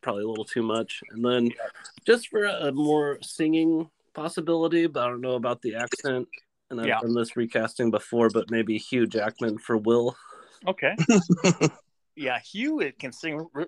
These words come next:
Speaker 2: r-, really well. So
Speaker 1: Hugh's my go-to actor, singer guy.
Speaker 2: Yeah, I, I respect that. Now, mine, uh, might get, you know, laughed at again. So,
Speaker 1: <laughs>
Speaker 2: you know,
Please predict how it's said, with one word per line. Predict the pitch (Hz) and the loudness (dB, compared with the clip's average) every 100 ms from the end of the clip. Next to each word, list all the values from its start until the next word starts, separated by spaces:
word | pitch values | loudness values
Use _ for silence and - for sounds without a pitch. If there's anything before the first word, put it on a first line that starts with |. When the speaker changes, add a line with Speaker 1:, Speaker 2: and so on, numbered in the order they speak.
| 147 | -6
Speaker 2:
r-, | 202 - | -6 -4
really | 180 | -6
well. | 120 101 - - | -8 -10 -16 -18
So | - | -2
Speaker 1:
Hugh's | 208 208 | 0 2
my | 165 | 4
go-to | 131 123 113 127 117 110 104 | 6 6 6 4 4 4 0
actor, | 107 101 - 101 | -6 -4 0 0
singer | 95 - 98 90 87 - | -2 -6 -6 -6 -8 -12
guy. | - 87 - - _ _ _ - | -14 -12 -14 -18 _ _ _ -8
Speaker 2:
Yeah, | 180 - - _ _ _ _ - | -2 -2 -4 _ _ _ _ -8
I, | - 208 - | -4 -4 -6
I | 190 196 - _ _ - | -8 -8 -12 _ _ -12
respect | 233 - 143 | -10 -6 -4
that. | - | -4
Now, | 139 135 | -4 -4
mine, | 156 196 208 202 196 - _ - - - - - | -2 -2 -4 -8 -16 -20 _ -20 -20 -16 -16 -10
uh, | 160 160 156 | -6 -4 -4
might | 160 175 185 | -2 -4 -4
get, | 170 160 - _ | -4 -6 -8 _
you | - 147 | -14 -10
know, | 135 123 120 120 117 | -8 -8 -10 -12 -8
laughed | 127 135 | -6 -4
at | 139 | -6
again. | 127 123 139 | -6 -10 -10
So, | 180 - - | -10 -2 2
Speaker 1:
<laughs> | - - - 240 - - 214 | 4 4 4 6 8 8 6
Speaker 2:
you | 202 151 135 | 8 6 6
know, | 123 | 4